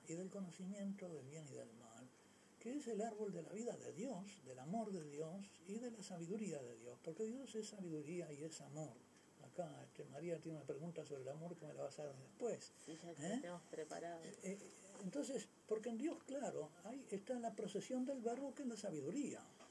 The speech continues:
Speaker 1: y está la procesión del amor del Espíritu Santo que es la procesión del amor. De Dios proceden, ¿no? "Hagamos al hombre", ¿por qué Dios habla en plural? "Hagamos al hombre a nuestra imagen y semejanza".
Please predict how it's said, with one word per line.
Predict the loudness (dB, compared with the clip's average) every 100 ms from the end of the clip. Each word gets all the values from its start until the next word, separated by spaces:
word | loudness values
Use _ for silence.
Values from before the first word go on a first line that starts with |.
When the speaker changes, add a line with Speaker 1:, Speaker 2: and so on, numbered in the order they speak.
| -14 -10 -4
Speaker 1:
y |
está | 0 2
la | 2
procesión | 2 2 2 2 2
del | 2 2
amor | 2 2
del | 2 0
Espíritu | 0 0 2 0
Santo | 2 2 0 -4 -8 -20 -12 6
que | 8 8
es |
la | 4
procesión | 0 -2 -2 -2 -2
del | -2
amor. | -4 -4 -4 -6 -16 -20 -20 -20 -20 -20 -20 -16 -6
De | 0
Dios | 2 2
proceden, | 0 -4 2 4 4 -2 -2
¿no? | -2 -2 -12 -18 -18 0
"Hagamos | 6 6 6 0 0
al | 0
hombre", | 0 0 0 0 -4 -8 -16 -20 -4
¿por | -2
qué | 2 2
Dios | 4 0
habla | -2 -6 -6
en |
plural? | -6 -6 -6 -8 -6
"Hagamos | -2 0 0 -2 -4 -6
al | -2 0
hombre | 0 -4 -8
a |
nuestra | -8 -10 -10 -10
imagen | -10 -12 -10 -10
y | -10
semejanza". | -10 -12 -14 -16 -16 -16 -16